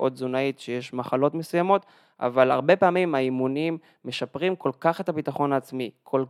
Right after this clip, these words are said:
כך את הבריאות, כל כך את היכולות הפיזיות והמנטליות שלנו,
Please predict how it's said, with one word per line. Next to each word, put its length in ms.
כך 240
את 120
הבריאות, 600
כל 200
כך 200
את 140
היכולות 680
הפיזיות 520
והמנטליות 720
שלנו, 300